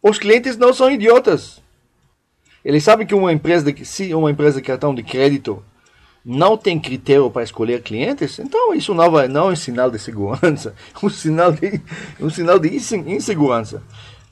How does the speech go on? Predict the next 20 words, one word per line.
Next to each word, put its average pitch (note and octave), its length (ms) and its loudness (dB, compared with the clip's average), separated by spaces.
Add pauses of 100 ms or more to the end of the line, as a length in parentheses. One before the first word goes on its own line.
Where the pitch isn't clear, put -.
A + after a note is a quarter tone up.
(1400)
E E3+ 60 0
você G3 180 -4
sabe A#3 340 2
que F#3+ 240 0
a D3 240 -2
segurança D#3 600 -4
é D3 100 -4
justamente F#3+ 680 -6
o - 60 -6
que - 160 -10
as D#3+ 80 -10
pessoas E3+ 340 -12
mais A#3+ 420 0
buscam D3+ 560 -4 (1000)
na C#3 220 4
hora E3+ 280 8
de C#3+ 80 0
dar B2+ 400 -2 (760)
seu A#2+ 240 -6
dinheiro. G#2 360 -10